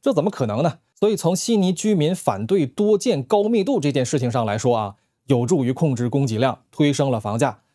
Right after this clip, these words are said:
其实悉尼居民的本身就是推动房价上涨的动力。怎么样，这个结论是不是有点反常识呢？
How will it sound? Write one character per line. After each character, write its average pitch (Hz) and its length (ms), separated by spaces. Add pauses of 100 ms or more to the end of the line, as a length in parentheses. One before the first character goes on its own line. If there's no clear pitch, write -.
其 175 120
实 165 140
悉 202 200
尼 160 120
居 196 220
民 156 120
的 170 80
本 127 320
身 202 360
就 127 160
是 113 160
推 143 280
动 123 200
房 120 280
价 135 160
上 127 280
涨 101 160
的 104 80
动 120 180
力。 120 140 (180)
怎 123 80
么 139 60
样， 156 200
这 165 120
个 147 80
结 139 100
论 147 140
是 165 120
不 139 80
是 135 140
有 127 100
点 135 160
反 117 160
常 117 200
识 110 160
呢？ 107 140